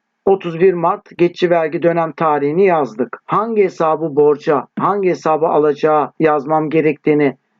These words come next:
nasıl çözeceğim? Bakalım. Bu kur farkı sekiz bin T L hangi hesabın, bakın hangi hesabın neresine geldi? Yüz kasa hesabın borcuna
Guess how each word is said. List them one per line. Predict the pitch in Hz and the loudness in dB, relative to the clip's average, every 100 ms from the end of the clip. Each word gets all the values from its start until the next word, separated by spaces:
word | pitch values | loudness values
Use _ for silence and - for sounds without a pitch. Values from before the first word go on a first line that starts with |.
| _ 156 | _ -2
nasıl | 190 180 135 | -2 -2 -4
çözeceğim? | 143 135 120 208 240 - _ _ _ | 0 0 0 -4 -4 -10 _ _ _
Bakalım. | 185 208 180 123 - 165 | -4 -2 -2 -4 -4 0
Bu | 240 240 - _ | 2 2 -4 _
kur | - 226 233 | 0 0 0
farkı | 175 156 143 - 135 - _ - | -2 -2 -2 -2 -2 -4 _ -4
sekiz | 165 202 170 165 | -2 0 0 0
bin | 170 165 | 0 2
T | 156 147 | 2 4
L | 147 135 - | 2 0 -4
hangi | - 185 240 254 226 | -2 -2 -2 0 0
hesabın, | 170 139 - 147 139 147 208 269 - _ _ _ _ _ | 0 -4 -2 0 0 0 0 -4 -8 _ _ _ _ _
bakın | 151 147 139 | -4 -2 0
hangi | 139 175 190 170 | 0 0 0 0
hesabın | 143 151 147 151 226 269 - _ _ _ | 0 0 0 2 0 -2 -8 _ _ _
neresine | 151 202 233 214 170 165 | 2 4 2 0 0 -2
geldi? | 147 151 147 151 240 285 | 0 0 0 0 -2 0
Yüz | 127 165 202 - | 2 4 2 0
kasa | 208 208 214 | -2 2 2
hesabın | 208 208 208 208 220 269 277 _ _ _ _ - | 2 0 0 0 0 -2 -8 _ _ _ _ -8
borcuna | 127 151 175 175 175 190 190 143 | 0 2 4 0 0 2 0 -2